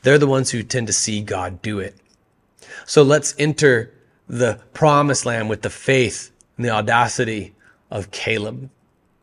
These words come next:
Do not exaggerate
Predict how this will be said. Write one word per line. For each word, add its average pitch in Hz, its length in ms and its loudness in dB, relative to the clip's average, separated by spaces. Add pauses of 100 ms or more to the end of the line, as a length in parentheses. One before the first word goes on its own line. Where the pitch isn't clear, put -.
(920)
Do 139 140 0
not 143 460 -4 (760)
exaggerate 113 920 -2